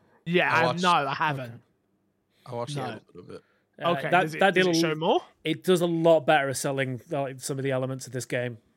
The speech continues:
Speaker 3: Uh, like, there is,
Speaker 1: Interesting.
Speaker 3: there are branching, uh, paths and things like that. Uh, the way they kind of built on, like, how the magic and the elements kind of work together.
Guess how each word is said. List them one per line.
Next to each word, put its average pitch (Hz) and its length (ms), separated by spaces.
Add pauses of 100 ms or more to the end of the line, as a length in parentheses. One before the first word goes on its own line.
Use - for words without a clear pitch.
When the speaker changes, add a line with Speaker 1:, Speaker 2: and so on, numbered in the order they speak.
(600)
Speaker 3:
Uh, 131 240
like, 131 220
there 139 160
is, 143 120
Speaker 1:
Interesting. 143 100
Speaker 3:
there 143 200
are 135 40
branching, 139 800
uh, 135 220
paths - 380
and 127 100
things 127 220
like 127 220
that. 135 400 (420)
Uh, 127 240
the 127 100
way 135 240 (220)
they 143 100
kind 139 200
of 123 80
built 135 200
on, 127 360
like, 127 180 (760)
how 151 280
the 147 80
magic 139 680
and 131 420
the 135 80
elements 131 300
kind 123 140
of 117 80
work 127 240
together. 135 420